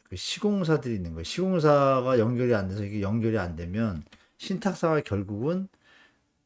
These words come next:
조금 이 리스크를 안게 되지 않습니까? 그래서 이 부분이 조금 문제가 될 수는 있다고 우리가 예측은 가능할 것 같아요. 그죠? 이 부분이. 자, 그리고 이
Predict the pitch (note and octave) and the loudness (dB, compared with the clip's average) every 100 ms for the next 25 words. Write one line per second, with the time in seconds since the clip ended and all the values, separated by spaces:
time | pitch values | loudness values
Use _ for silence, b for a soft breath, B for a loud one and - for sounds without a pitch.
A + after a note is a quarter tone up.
0 | _ - A2+ G#2 A2 G#2+ F#2 D2+ G2 F#2+ | _ -4 -4 0 -2 -2 -4 -6 -6 -6
1 | F#2 F2+ B2+ D#3 - D3 G#2+ A2+ C3+ A#2+ | -4 -2 -2 -2 6 6 6 2 -2 -2
2 | E2+ - E2 D2+ B2+ C3 G#2+ G2+ D3 F3 | -4 -6 -10 -8 -6 -4 -2 0 0 0
3 | F3 E3+ D#3+ D#3 C#3 A2 B2 B2 A2 G2 | 0 0 -2 -2 -2 0 2 2 0 -6
4 | B2+ G2 - G2 B2 B2+ G#2+ F2+ A2 - | -6 -6 -4 -4 -2 0 0 0 -2 -4
5 | B2 G#2+ F2 F#2 F2+ F#2 D#2 - D#2 D2+ | -8 -8 -8 -8 -10 -12 -14 -14 -14 -8
6 | D3+ A3 - _ _ - E2 D#2+ D#2 G#2 | -6 -6 -8 _ _ -14 -12 -10 -4 -2
7 | G#3+ C4 B B B B B - E2 E2 | -2 -4 B B B B B -8 -6 -2
8 | A2+ D#3 B2+ | 0 0 0